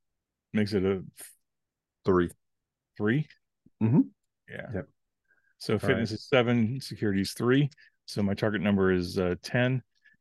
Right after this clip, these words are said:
Speaker 1: And
Speaker 2: Is
Speaker 1: I
Speaker 2: this
Speaker 1: do have
Speaker 2: diff two or diff one? Can we
Speaker 1: Uh,
Speaker 2: decide? For the sake of, uh,
Speaker 1: well, I don't know.
Speaker 2: suspense?
Speaker 1: Fighting a, fighting a, uh, a liquid <laughs> alien life form that
Speaker 2: Oh,
Speaker 1: can
Speaker 2: I could see it coming out too. Oh,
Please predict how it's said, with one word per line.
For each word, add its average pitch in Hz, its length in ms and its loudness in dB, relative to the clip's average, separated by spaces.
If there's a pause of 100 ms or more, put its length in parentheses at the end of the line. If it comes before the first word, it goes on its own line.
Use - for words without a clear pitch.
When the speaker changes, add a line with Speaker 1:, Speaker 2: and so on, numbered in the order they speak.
(100)
Speaker 1:
And - 100 2
Speaker 2:
Is 104 100 6
Speaker 1:
I - 20 10
Speaker 2:
this 113 60 8
Speaker 1:
do 113 80 6
have 104 80 0
Speaker 2:
diff 113 260 6
two 151 400 6 (140)
or 98 160 4
diff 101 280 2
one? 87 440 -2 (1200)
Can 101 300 0
we 98 80 2
Speaker 1:
Uh, 98 40 0
Speaker 2:
decide? 95 440 0 (1080)
For 98 100 0
the 85 100 2
sake 95 320 4
of, 90 240 6
uh, 87 280 6 (680)
Speaker 1:
well, 101 160 2
I 120 60 4
don't 101 140 6
know. 117 60 4
Speaker 2:
suspense? 135 240 0 (180)
Speaker 1:
Fighting 135 480 4
a, 110 260 4 (100)
fighting 127 460 0
a, 104 340 0 (560)
uh, 98 440 0
a 104 120 0
liquid 123 640 4 (220)
<laughs> 151 460 2
alien 131 340 4
life 120 200 2
form 127 280 -2
that 107 140 4
Speaker 2:
Oh, 151 60 12
Speaker 1:
can 170 80 12
Speaker 2:
I 156 100 10
could 160 160 6
see 175 200 6
it - 120 6
coming 113 280 8
out 113 300 10
too. 123 340 10
Oh, 104 380 8